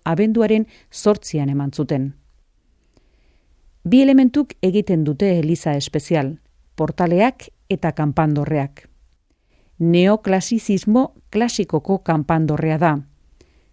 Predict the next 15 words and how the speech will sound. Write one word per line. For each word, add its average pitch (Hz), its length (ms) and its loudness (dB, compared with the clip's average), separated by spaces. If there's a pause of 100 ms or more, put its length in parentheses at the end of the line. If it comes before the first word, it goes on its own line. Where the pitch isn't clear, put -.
(100)
Greziako 254 640 0
akropolien 190 720 -2 (200)
trazarik 175 520 -4
ere 190 280 0
hartzen 160 400 -2
diote 143 300 -4
batzuk. 151 480 -6 (920)
Portalea, 254 460 0
berriz, 233 380 -2 (220)
klasikoa 175 580 -2
da, 147 120 0 (220)
bere 175 460 0
sei 233 280 -2
zutabe 202 600 0
dorikoekin, 170 920 -2